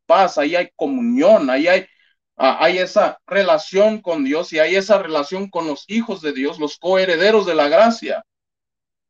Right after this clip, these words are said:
Dice aquí, en quien vosotros también sois juntamente edificados para morada de Dios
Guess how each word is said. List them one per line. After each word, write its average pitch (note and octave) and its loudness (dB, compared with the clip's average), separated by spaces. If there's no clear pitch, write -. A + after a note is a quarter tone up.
Dice - -4
aquí, - -4
en E3 -2
quien D#3+ -2
vosotros G3 -6
también F#3 -2
sois F3+ -6
juntamente A3 -2
edificados G3+ 0
para B2+ 4
morada E3+ 4
de A3+ 2
Dios E3+ -2